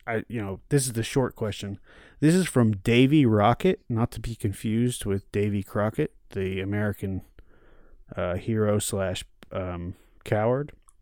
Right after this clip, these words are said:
Uh, and his question is, why are there no black people in the game?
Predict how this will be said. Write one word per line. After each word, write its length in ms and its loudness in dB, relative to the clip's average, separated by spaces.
Uh, 40 -4
and 540 -2
his 180 2
question 320 2
is, 160 -2
why 200 6
are 100 10
there 100 6
no 140 8
black 320 4
people 280 2
in 60 0
the 100 -2
game? 380 2